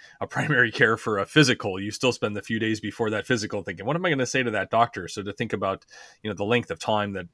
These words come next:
that, that people have probably spent before they even walk through your door, kind of thinking about this type of, um,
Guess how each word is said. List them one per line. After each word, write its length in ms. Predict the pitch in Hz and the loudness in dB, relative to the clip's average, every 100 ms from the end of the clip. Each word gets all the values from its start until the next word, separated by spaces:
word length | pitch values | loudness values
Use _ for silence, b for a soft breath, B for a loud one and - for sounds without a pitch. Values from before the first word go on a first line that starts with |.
| - | -12
that, 180 | 98 - | -10 -8
that 180 | 98 - | -10 -6
people 280 | 110 98 | -4 -4
have 160 | 92 90 | -4 -4
probably 400 | - 101 92 90 | -2 0 -2 -6
spent 340 | - 113 98 | -4 -2 -2
before 280 | - 92 104 | -4 -4 -4
they 80 | 98 | -2
even 240 | 101 98 | -4 -2
walk 200 | 95 98 | 0 0
through 180 | - 104 | -2 -6
your 200 | 92 92 | -6 -6
door, 540 | 87 104 101 90 85 - b b b - | -4 -2 -2 -4 -6 -10 b b b 0
kind 140 | 110 | 0
of 80 | - | 2
thinking 300 | 127 110 101 | 0 0 -2
about 360 | 98 95 95 - b b b - | 0 -2 -2 -14 b b b -16
this 280 | 110 110 - | -4 -2 2
type 220 | 107 104 | 2 2
of, 240 | 92 90 - | -4 -8 -8
um, 420 | 101 90 90 | -6 -6 -8